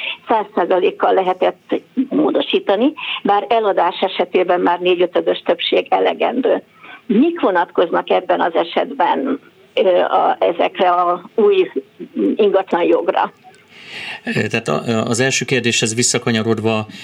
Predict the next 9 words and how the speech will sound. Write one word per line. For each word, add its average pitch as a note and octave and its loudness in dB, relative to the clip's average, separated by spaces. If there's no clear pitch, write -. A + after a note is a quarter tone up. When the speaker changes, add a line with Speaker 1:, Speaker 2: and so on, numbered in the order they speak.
Speaker 2:
az G2+ -2
önkormányzat, A#2+ 0
de G#2 0
ez G2 -4
bármelyik G#2 -2
tulajdonosra F#2+ -2
igaz A2+ 0
lehet, A2+ -2
ö, F#2+ 2